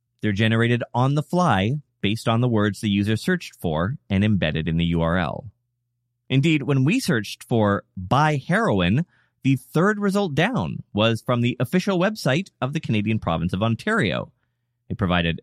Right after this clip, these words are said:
a website email address and Telegram account of where,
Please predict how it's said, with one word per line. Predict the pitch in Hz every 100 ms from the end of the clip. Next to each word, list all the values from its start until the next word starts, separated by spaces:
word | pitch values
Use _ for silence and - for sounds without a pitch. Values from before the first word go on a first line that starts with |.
| _
a | 78
website | 78 80 - 90 92 113
email | 113 123
address | 123 135 165 - -
and | 151 160
Telegram | 214 226 165 143
account | 127 147 151 170 -
of |
where, | 101 127 143 160